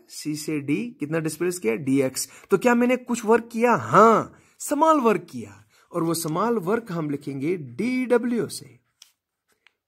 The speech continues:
फॉर्मूला वही लगेगा, force into displacement। बोलो आपने कितनी फोर्स लगाई? ये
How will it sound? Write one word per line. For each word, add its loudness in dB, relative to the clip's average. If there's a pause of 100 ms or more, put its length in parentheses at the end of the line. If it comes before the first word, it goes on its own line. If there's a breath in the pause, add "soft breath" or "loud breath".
(120)
फॉर्मूला 0
वही -2
लगेगा, -10 (720 soft breath)
force 0
into -4
displacement। -12 (560)
बोलो 4
आपने 2
कितनी -6
फोर्स -6
लगाई? -8
ये -4